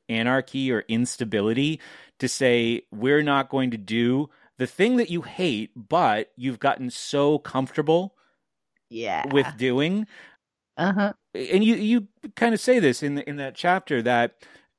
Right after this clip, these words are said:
Speaker 1: kids might register that in a similar way. Like, if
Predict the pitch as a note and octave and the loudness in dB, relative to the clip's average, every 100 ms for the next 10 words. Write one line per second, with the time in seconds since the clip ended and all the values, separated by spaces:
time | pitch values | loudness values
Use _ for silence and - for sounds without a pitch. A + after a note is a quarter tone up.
0 | - - C4+ A3 G3 F3 - C#3 B2+ A#2+ | -6 2 2 2 -2 0 2 2 0 -2
1 | C3+ B2 A#2+ A#2 A#2+ - - C3 A#2+ - | 0 2 4 4 2 0 -2 0 0 -2
2 | D#3 C#3+ C3 A#2+ A2+ C3 C#3 G#2 G#2+ A2+ | -2 0 2 2 2 2 2 2 2 0
3 | - | 0